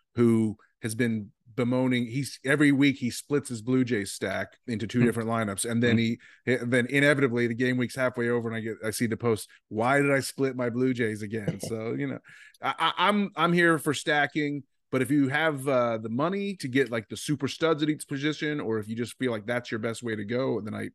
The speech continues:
Speaker 1: I certainly am here for the argument or the discussion.
Speaker 2: Yeah, I think it's more about trying to get good value and making sure that you get a stack of players that are still good.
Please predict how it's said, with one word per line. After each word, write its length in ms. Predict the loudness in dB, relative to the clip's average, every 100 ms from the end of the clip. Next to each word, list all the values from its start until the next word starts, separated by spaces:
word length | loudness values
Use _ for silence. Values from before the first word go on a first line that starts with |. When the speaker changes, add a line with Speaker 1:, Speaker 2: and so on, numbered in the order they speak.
| _
Speaker 1:
I 180 | -10 -8 -8 -10
certainly 280 | -6 -6 -6
am 60 |
here 160 | -6 -8
for 120 | -8
the 100 | -8
argument 400 | -6 -6 -8 -10 -16 _
or 80 | -12
the 60 | -10
discussion. 520 | -8 -8 -8 -14 -20 _ _ _
Speaker 2:
Yeah, 240 | 0 4 4
I 100 | 4
think 240 | 2 0
it's 160 | 0 -2
more 600 | 0 2 2 2 2 -2 _ _ _ _
about 720 | -4 0 4 4 4 2 -2 -8 -8 -8
trying 380 | -2 2 2 2
to 100 | 0
get 240 | -2 -2
good 160 | -4 -4
value 580 | -2 0 2 0 -2 -6
and 100 | -4
making 300 | -2 -2 -4
sure 200 | -4 -2 -2
that 100 | -4
you 100 | -2
get 140 | -2
a 20 |
stack 420 | -2 0 2 2
of 120 | -2 -8 _
players 340 | 0 0 -2
that 100 | -6
are 40 | -10
still 320 | -2 -4 -2
good. 340 | 2 2 2